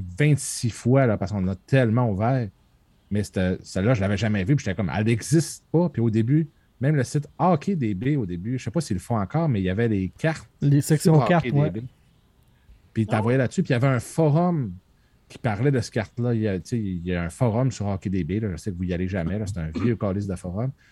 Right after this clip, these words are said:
Speaker 1: Puis il y a, il y avait un message comme quoi il y a un gars qui vendait une carte Stanley Cup. J'étais comme, Chris, elle existe pour vrai, ça se peut pas. Puis un moment donné, sur eBay, je n'ai vu une passer, je l'achète. Puis un moment donné, sur un groupe de cartes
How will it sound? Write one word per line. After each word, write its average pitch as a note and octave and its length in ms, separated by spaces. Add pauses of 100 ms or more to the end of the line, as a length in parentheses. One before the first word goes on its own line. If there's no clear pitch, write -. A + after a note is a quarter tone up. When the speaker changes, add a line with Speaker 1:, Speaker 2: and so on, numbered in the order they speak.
(240)
Speaker 1:
Puis - 120
il - 20
y F#2+ 40
a, F2+ 60
il G2 60
y F#2+ 80
avait F#2 120
un G#2+ 80
message B2 400
comme G#2 160
quoi B2+ 140
il A#2 40
y - 20
a G2+ 60
un F#2 60
gars A2+ 140
qui - 140
vendait G2 340
une F2+ 240 (240)
carte C3+ 260 (840)
Stanley A2+ 420
Cup. D3 180
J'étais - 160
comme, G2+ 200
Chris, - 340
elle G2 80
existe C#3+ 420
pour E3 180
vrai, G3+ 420
ça E3 140
se - 80
peut G3 220
pas. G#3+ 400 (360)
Puis A#2+ 80
un A#2+ 60
moment A#2+ 100
donné, C3 140
sur B2+ 180
eBay, A2+ 340
je G#2+ 80
n'ai G#2+ 120
vu A#2 160
une B2 100
passer, A2 400
je G2+ 100
l'achète. A2 420
Puis - 100
un - 20
moment G2 100
donné, A#2 120
sur G#2+ 120
un G2+ 120
groupe G#2+ 260
de F#2+ 120
cartes A2+ 300